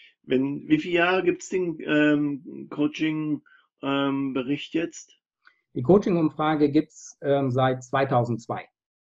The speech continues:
Speaker 2: Also
Speaker 1: Also
Speaker 2: achtzehn
Speaker 1: achtzehn
Speaker 2: Jahre.
Speaker 1: Jahre heute, das ist ja
Speaker 2: Mhm.
Speaker 1: eine irre lange Zeit. Also toll, dass du so lange dabei geblieben bist und, und,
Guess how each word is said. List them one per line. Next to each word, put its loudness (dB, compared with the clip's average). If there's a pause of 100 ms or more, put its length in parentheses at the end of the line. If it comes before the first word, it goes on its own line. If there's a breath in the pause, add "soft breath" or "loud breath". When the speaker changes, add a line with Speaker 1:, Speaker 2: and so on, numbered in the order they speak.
(760)
Speaker 2:
Also 0
Speaker 1:
Also 0
Speaker 2:
achtzehn -6
Speaker 1:
achtzehn -4
Speaker 2:
Jahre. -6
Speaker 1:
Jahre -4
heute, -4 (120)
das -14
ist -8
ja -2
Speaker 2:
Mhm. -8
Speaker 1:
eine -16 (300)
irre -4
lange -6
Zeit. -4
Also -6 (120)
toll, -2
dass -4
du -14
so -4
lange -4
dabei -2
geblieben 2
bist -2
und, -10
und, -8